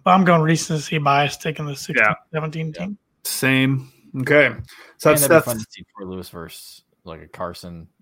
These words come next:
Speaker 3: And then
Speaker 1: Yeah.
Speaker 3: you got, obviously, Brad Miller and Brian Cardinal versus Biggie and Isaac.
Speaker 2: Oh, I forgot about that. Brian Cardinal, I feel like, would just beat up somebody. So would Brad Miller. They would just, they would just mug him.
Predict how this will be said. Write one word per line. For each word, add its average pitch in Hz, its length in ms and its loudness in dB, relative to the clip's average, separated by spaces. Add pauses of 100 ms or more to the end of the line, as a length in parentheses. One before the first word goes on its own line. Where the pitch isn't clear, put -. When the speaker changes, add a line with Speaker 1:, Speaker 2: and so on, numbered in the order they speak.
(300)
Speaker 3:
And 92 140 -12
then 90 180 -8
Speaker 1:
Yeah. - 80 -8
Speaker 3:
you 82 100 -18
got, 82 280 -10
obviously, 85 540 -16 (500)
Brad 87 220 -10
Miller 82 320 -14
and 82 320 -20 (640)
Brian 85 240 -12
Cardinal 82 300 -14
versus 82 320 -20
Biggie 85 340 -18
and 82 160 -20 (460)
Isaac. - 380 -16
Speaker 2:
Oh, 123 280 4
I 120 120 4
forgot 113 340 -2
about 110 200 -6
that. 117 120 -12
Brian 143 240 2
Cardinal, 120 400 0
I 113 40 -6
feel 117 160 -8
like, 107 100 -8
would 110 100 -12
just 104 240 -18
beat 110 180 -6
up 104 140 -6
somebody. 101 600 -12
So 123 120 -10
would 104 100 -10
Brad 104 240 -4
Miller. 104 220 -8
They 120 80 -2
would 123 100 -6
just, 113 140 -12
they 143 140 4
would 156 80 2
just 123 140 -4
mug 110 320 -4
him. 98 240 -10